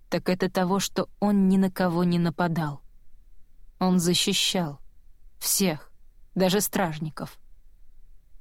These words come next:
"Что?" выдохнула Кива. "Он старался, чтобы никто не заметил", — сказал Кэлден.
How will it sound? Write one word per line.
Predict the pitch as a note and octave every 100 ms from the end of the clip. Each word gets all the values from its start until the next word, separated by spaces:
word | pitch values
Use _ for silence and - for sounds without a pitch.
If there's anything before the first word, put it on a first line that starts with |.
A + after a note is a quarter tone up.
| - - - - - -
"Что?" | - - - E3+ F#3 - - - - - - - -
выдохнула | F3 F3+ E3 - F3 E3+
Кива. | - F3 D#3 D#3 - - - - - - - - - - - - - - -
"Он | F#3 F3+
старался, | - - F3 G#3+ G3+ G#3
чтобы | - G3 F#3+
никто | G3 F#3+ -
не | G#3 G3
заметил", — | F3+ G3 G3+ D#3 - C#3+
сказал | - D#3 D3+ D3+
Кэлден. | - D#3 D3+ D3+